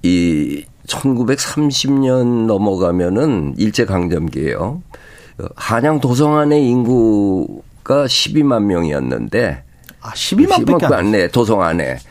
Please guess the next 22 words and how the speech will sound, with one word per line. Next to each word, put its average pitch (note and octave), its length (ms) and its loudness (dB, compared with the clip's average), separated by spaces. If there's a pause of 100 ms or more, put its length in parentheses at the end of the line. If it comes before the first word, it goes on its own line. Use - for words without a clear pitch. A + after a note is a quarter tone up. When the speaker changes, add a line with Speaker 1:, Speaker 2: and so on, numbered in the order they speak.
(280)
Speaker 1:
그런데 C3+ 300 2
그때 D3 540 0 (460)
일본인 B2+ 920 2
숫자가 C3 600 -2
삼만 D3+ 460 0
명이 A#2+ 200 2
넘었어요. F2 560 -2 (200)
Speaker 2:
아. A2+ 680 0
Speaker 1:
그리고 C#3 220 2
막, F#2+ 360 -4 (160)
막 - 260 -4
들어오기 C#3 440 2
시작했어요. A#2+ 640 -2
여기 D#3 200 4
오면 D3+ 180 2
뜯어먹을 C#3+ 520 2
게 A#2+ 140 -2
많으니까. D#2+ 760 -2
Speaker 2:
예. D3 380 0 (680)
Speaker 1:
그래서 B2+ 580 0
주택난이 A2 680 0
일어나요. D2+ 520 -2